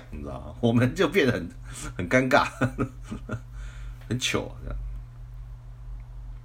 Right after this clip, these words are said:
后来记者会隔天啊，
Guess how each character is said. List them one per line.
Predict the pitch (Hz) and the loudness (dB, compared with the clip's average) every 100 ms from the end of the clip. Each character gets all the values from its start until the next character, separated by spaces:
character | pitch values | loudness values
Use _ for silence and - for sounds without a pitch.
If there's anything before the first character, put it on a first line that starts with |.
| - - - - - - - - - | -10 -10 -10 -10 -12 -12 -10 -8 -6
后 | 269 240 | 2 6
来 | 123 | 6
记 | 117 214 | 4 4
者 | 123 | 4
会 | 165 | 4
隔 | - 80 | 2 0
天 | - 98 | 0 0
啊， | 87 | 0